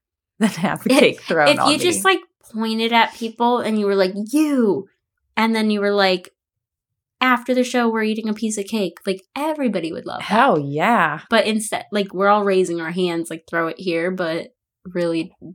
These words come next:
Speaker 2: don't throw it here. But then he threw it here.
Speaker 1: So he threw it into the crowd, and it literally comes right at us.
Speaker 2: Mm-hmm.
Speaker 1: So I put my arm out to, like, deflect this cake because I'm like, "I'm not getting this all over me."
Speaker 2: Right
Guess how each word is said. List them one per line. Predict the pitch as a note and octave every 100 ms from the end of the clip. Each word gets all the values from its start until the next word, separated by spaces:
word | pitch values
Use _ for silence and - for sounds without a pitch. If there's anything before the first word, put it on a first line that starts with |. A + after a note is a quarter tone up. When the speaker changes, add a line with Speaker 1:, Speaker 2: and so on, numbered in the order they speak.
| -
Speaker 2:
don't | E3+ E3
throw | F#3 F#3
it | G#3
here. | G#3 G#3 G#3+ - - _ _ _ _
But | F3+
then | F3 E3 - _ _
he | _ F3+
threw | F3+ E3+
it | -
here. | F3 E3 F#3+ _ _ -
Speaker 1:
So | C4+
he | C4
threw | B3+ A#3 F#4
it | D4+
into | B3 A#3+
the | A3
crowd, | G#3 B3 C4 G#3+
and | F#3+
it | G3+
literally | G3 F3 F#3+ D4+ - D#3 A3 G3
comes | G#3 F3+ D3 C#3+
right | D#3 F3 F#3
at | D#3 D3
us. | - - -
Speaker 2:
Mm-hmm. | A3+ A#3+ G#3 A3+ A#3 _ _ _ _ _ _
Speaker 1:
So | - - A#3+
I | A#3+
put | B3 D#4
my | G4+ C#4+
arm | A3 A#3+ B3+
out | G#3+
to, | G#3
like, | G3 F#3 D#3
deflect | F3 - - G#3+ G#3+ _
this | F3 E3
cake | - G#3+ F#3+ -
because | D#3+ E3+
I'm | F3
like, | E3+ E3
"I'm | E3 F3+
not | B3 F#3+
getting | D3 D#3+
this | D3
all | C3+ C#3+
over | D3+ D#3 D3
me." | D#3+ A#3 - _ _ _ _ -
Speaker 2:
Right | F#3